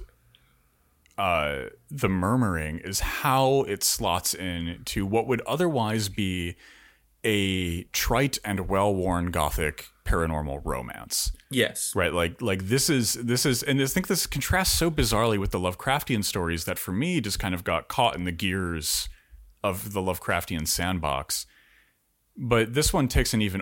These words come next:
Speaker 1: older, even more established, even more kind of well-worn trope and, like, works it so subtly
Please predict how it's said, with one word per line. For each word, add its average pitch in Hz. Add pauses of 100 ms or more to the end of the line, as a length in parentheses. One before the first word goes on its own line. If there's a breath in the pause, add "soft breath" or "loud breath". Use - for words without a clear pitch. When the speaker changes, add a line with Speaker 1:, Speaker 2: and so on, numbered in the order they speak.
Speaker 1:
older, 107
even 95
more 110
established, 85
even 85
more 92
kind 87
of 80
well-worn 82
trope 78
and, 92
like, 82 (420 soft breath)
works 135
it 147
so 123
subtly 135